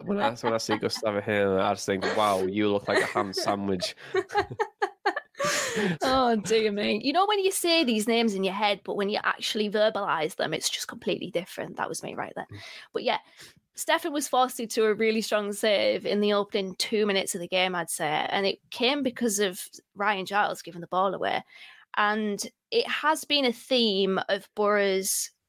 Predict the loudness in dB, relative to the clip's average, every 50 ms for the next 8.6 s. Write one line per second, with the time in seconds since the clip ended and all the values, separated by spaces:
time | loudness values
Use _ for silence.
0 | _ -10 -10 -4 0 0 0 2 2 -2 0 0 0 0 2 0 0 0 0 0
1 | -2 -4 -2 -2 -2 -2 0 -2 0 -2 -2 -4 -4 -6 -8 -10 -10 -18 -20 -20
2 | -20 _ _ -2 -2 0 0 -2 0 0 0 0 0 -2 -2 -2 -2 -2 -2 -4
3 | -8 -12 -16 _ 0 2 2 2 2 0 0 -2 -2 0 0 0 0 0 -4 -6
4 | 0 2 2 2 4 2 2 2 2 2 2 2 2 0 -2 -2 -6 -4 -2 0
5 | 2 2 2 2 2 -2 0 0 0 0 0 -2 -8 -12 -12 -6 -2 2 2 2
6 | 0 -2 -2 -2 -2 -2 0 0 0 0 0 2 0 0 2 2 2 2 0 2
7 | 4 4 4 4 2 2 0 0 0 0 -2 -2 -2 0 0 0 0 0 -4 -2
8 | -2 -4 -2 -4 -6 -4 -2 0 2 2 2 0